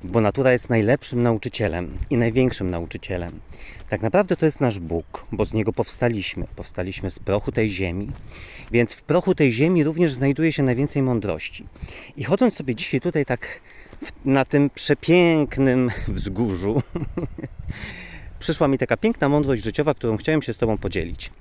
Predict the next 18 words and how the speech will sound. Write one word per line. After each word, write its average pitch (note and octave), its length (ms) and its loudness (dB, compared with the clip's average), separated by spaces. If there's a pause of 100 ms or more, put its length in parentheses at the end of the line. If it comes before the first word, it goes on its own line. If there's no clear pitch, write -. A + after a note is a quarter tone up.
(280)
Zobacz. - 460 -6 (1080)
Zapewne F3+ 380 2
wiesz, B2+ 160 0
co A#2 120 -6
to G#2 120 -2
jest. - 460 -6 (440)
Trochę G#2+ 280 -6
jest - 320 -6 (160)
teraz G#2+ 460 -4
zachmurzone, A2 680 -4
ale, G2+ 400 -4
ale E3 180 -4
to B2+ 120 -6
nic. - 320 -8 (380)
Tak, G2+ 280 -2
to C#3 160 0
jest C#3+ 240 0
dmuchawiec. F#2+ 920 -6